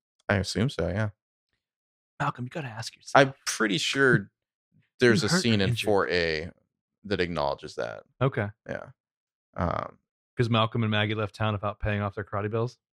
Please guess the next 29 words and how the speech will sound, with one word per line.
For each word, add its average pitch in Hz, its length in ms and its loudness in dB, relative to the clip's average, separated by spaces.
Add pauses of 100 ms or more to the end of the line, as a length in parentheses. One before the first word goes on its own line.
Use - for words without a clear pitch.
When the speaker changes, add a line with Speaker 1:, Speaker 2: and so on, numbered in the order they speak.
Speaker 1:
<laughs> - 280 -12
Yeah. - 200 -2 (1800)
But 151 100 10
I 151 60 8
feel 202 160 6
like 175 180 4
in 139 100 2
this 131 200 0
episode, 110 600 2 (120)
Arya 98 580 4
is 85 240 -4
beginning 95 640 -2
to - 140 -16
see - 220 -6
the 85 120 -4
writing 78 420 -2
on 80 140 -6
the 71 80 -6
wall 71 480 -4
with - 160 -12
this 71 140 -18
situation - 680 -14
here. 78 360 -18
Speaker 2:
<laughs> - 100 -20
Jake's - 400 -4
like, 165 160 -4 (500)
"Arya, 113 460 -4 (320)
your 143 260 2
ex-boyfriend's 139 920 -2